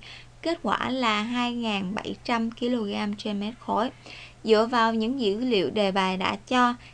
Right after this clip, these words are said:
thì ta thấy nhôm có khối lượng riêng là hai ngàn bảy trăm ki-lô-gam trên mét khối. Từ đây ta có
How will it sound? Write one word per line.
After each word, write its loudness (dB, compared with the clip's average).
thì 0
ta -2
thấy -2
nhôm 2
có 0
khối 2
lượng 2
riêng 4
là 0
hai -2
ngàn -2
bảy -8
trăm -2
ki-lô-gam -2
trên -4
mét -4
khối. 0
Từ 0
đây -2
ta -4
có -6